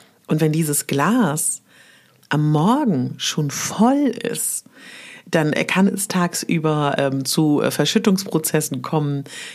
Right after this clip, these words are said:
Dann kann es tagsüber auch mal kurz überschwappen. Dann, äh, kann es tagsüber auch mal geleert werden, weil du trinkst.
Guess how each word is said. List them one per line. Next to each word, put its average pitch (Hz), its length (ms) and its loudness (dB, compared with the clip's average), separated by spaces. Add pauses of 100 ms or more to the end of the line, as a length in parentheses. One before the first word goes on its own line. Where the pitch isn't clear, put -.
Dann 135 120 -2
kann 147 220 2
es 135 140 0
tagsüber 139 640 0
auch - 80 -4
mal 135 160 0
kurz 131 300 -6
überschwappen. 156 920 2 (480)
Dann, 147 240 2
äh, 127 80 2
kann 156 200 2
es 143 140 0
tagsüber 160 640 0
auch 147 140 0
mal 135 300 0
geleert 165 400 0
werden, 147 260 0
weil 135 140 0
du 135 120 -6
trinkst. 202 500 2